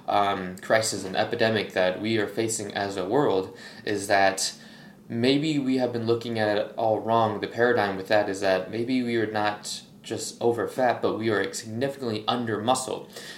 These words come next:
And having more muscle mass, muscle mass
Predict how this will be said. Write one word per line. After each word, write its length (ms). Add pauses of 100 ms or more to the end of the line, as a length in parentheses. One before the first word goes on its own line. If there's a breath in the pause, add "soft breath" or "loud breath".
(120)
And 160
having 580
more 400
muscle 400
mass, 420 (580 loud breath)
muscle 600
mass 560